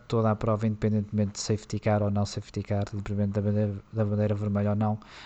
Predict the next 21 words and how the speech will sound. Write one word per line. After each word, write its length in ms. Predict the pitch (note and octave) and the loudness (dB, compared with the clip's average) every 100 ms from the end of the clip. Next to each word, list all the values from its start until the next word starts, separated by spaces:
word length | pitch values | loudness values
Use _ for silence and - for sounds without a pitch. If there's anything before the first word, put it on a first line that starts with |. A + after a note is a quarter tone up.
| - | -2
Já 120 | B2+ | 0
tinha 240 | A#2 B2 | 0 0
feito 300 | A2+ B2 A#2 | 2 2 0
uma 100 | A#2+ A2+ | 0 2
grande 220 | A#2 A2+ | 2 2
qualificação, 800 | - A2+ - A2+ A2 A#2+ A2+ A#2+ - - - - | -2 -4 -2 -4 -4 -2 -4 -6 -14 -20 -14 0
ganhou 300 | B2 B2 B2 | 4 6 4
o 60 | |
segundo 280 | A#2+ - A#2+ A2+ | 4 0 2 2
lugar 260 | A#2 A#2+ | 4 4
no, 720 | A#2+ A#2+ A#2 A2+ A2 A2 A2+ A2+ - _ _ - | 6 4 4 2 0 0 -2 -6 -12 _ _ 0
no 140 | C3+ | 2
primeiro 400 | B2+ C3 B2+ B2 | 4 2 4 2
arranque, 340 | A#2 B2 A#2+ | 4 2 2
digamos 380 | A#2+ A#2 A#2+ A2+ | 0 2 2 2
assim, 360 | A#2+ - B2+ A#2 | 0 0 0 2
e 60 | A2+ | 0
depois 240 | A2 A#2+ | 2 2
ganhou 500 | A#2 A#2+ A#2+ A#2+ A#2 | 2 0 2 2 2
outra 240 | A2+ A2+ A2+ | 0 0 -2
vez 440 | A2 A#2 A2 - | 0 0 0 -4